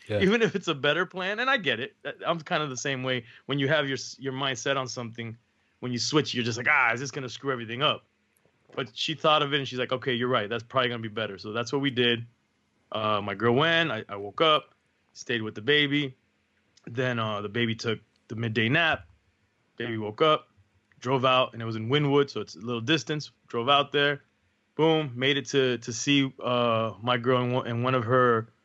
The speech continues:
Speaker 2: heats. You know, it was, like, the second, uh, wad that she had to do of the day or something, I think.
Speaker 1: Mm-hmm.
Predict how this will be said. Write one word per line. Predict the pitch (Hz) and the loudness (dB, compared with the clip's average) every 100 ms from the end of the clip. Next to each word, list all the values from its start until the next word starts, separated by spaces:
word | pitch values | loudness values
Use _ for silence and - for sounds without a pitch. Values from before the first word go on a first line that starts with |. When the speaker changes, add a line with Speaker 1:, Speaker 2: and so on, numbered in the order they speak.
| _ _ _ - | _ _ _ -12
Speaker 2:
heats. | - 156 170 - - - | -2 0 0 -6 -10 -8
You | 131 | -2
know, | 143 139 | 0 2
it | |
was, | 120 | 0
like, | 113 | -4
the | 113 | -4
second, | - 135 117 127 117 - | -2 0 0 -2 -2 -10
uh, | 135 120 110 | -6 -4 -2
wad | 101 117 127 131 | -2 2 2 2
that | 123 | -2
she | 135 | -2
had | 131 | -2
to | |
do | 120 | -2
of | 131 | -2
the | 117 | 0
day | 110 131 | 2 2
or | |
something, | 127 143 135 | 2 -2 -4
I | |
think. | 127 143 143 - - | -2 -2 -2 -6 -12
Speaker 1:
Mm-hmm. | 107 98 | -8 -8